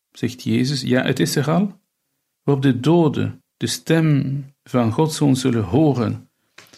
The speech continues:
En die haar horen zullen leven. Dan zullen zij die het goede deden er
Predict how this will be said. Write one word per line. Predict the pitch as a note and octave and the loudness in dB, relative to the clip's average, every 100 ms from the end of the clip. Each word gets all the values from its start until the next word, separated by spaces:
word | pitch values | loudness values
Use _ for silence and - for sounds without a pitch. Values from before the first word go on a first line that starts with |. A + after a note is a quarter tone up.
| _ | _
En | C#3+ A#2 | -4 0
die | D3+ D3 | 2 2
haar | D3+ C3 | 0 -2
horen | - D#3+ F3 D3 | 0 2 4 4
zullen | D3+ C3+ A#2 | 4 2 2
leven. | B2+ A#2+ G#2+ G#2 B2+ _ _ _ - _ - | 2 2 0 -4 -6 _ _ _ -20 _ -2
Dan | B2+ B2 | 0 2
zullen | C#3 B2 | 4 2
zij | A#2+ C3+ | 4 2
die | B2 | 2
het | A#2 | -2
goede | - C3 A#2 | -2 0 0
deden | A#2+ A#2+ A2+ - - | 0 0 0 -4 -8
er | - A#2 - | -6 -4 -6